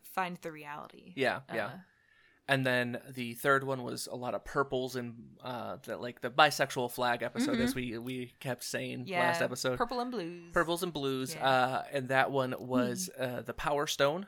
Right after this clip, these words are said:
Speaker 1: Mm-hmm.
Speaker 2: which we see Loki exhibit some immense amount of power when he stops that building,
Speaker 1: Yeah.
Speaker 2: and they're talking about powering up the temp pad
Speaker 1: Yeah.
Speaker 2: and powering the Ark and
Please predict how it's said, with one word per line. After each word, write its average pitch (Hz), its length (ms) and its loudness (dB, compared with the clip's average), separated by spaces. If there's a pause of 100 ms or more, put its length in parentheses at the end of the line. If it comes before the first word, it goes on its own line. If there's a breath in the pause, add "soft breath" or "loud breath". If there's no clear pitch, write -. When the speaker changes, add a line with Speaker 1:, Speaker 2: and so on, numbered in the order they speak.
Speaker 1:
Mm-hmm. 208 100 -2
Speaker 2:
which - 320 2 (420 loud breath)
we 123 160 -2
see 120 280 -4
Loki 123 460 -2
exhibit 120 420 -4
some 123 220 -4
immense 135 340 4
amount 127 300 0
of 123 80 -4
power 127 340 2
when 120 140 -4
he 113 60 -6
stops - 320 -4
that - 200 -8
building, 151 540 2
Speaker 1:
Yeah. 165 180 2
Speaker 2:
and 123 300 -4 (320 loud breath)
they're 131 160 4
talking 131 280 0
about 123 200 -4
powering 127 420 2
up 123 140 -4
the 117 100 -12
temp 170 320 4
pad 139 600 6
Speaker 1:
Yeah. 127 160 0
Speaker 2:
and 117 360 -6
powering 113 520 -2
the - 100 -4
Ark 143 500 8
and 101 480 -10